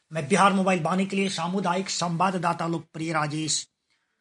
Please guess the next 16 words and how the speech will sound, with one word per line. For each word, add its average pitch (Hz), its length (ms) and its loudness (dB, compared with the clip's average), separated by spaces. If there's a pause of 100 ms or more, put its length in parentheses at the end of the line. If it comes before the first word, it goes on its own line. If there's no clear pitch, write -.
(300)
रक्सौल 214 540 4
नगर 208 160 2
परिषद 196 320 -2
कार्यालय 202 440 2
के 208 80 -4
सभागार 202 420 2
में 202 100 0
सोमवार 196 420 0
को 190 100 -4
नगर 180 220 -2
परिषद 196 380 -6
के 190 100 -4
नवनिर्वाचित 190 680 2
मुख्य 185 380 0
व 196 120 2 (400)
उप 262 160 -6